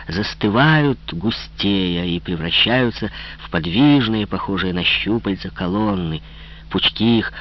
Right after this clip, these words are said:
устремляются в совершенно определенные места,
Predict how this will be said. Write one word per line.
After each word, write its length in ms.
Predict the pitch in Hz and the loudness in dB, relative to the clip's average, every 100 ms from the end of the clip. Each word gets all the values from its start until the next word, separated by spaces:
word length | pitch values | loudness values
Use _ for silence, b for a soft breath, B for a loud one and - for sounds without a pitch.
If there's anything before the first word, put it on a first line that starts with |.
| B | B
устремляются 720 | 87 - 98 101 123 113 - | -8 -2 0 4 4 2 0
в 60 | 101 | -6
совершенно 560 | - 95 92 117 117 107 | -2 0 2 2 2 0
определенные 580 | 107 101 107 110 104 | 0 0 0 0 0
места, 520 | 98 98 - 127 156 | 0 -2 0 2 4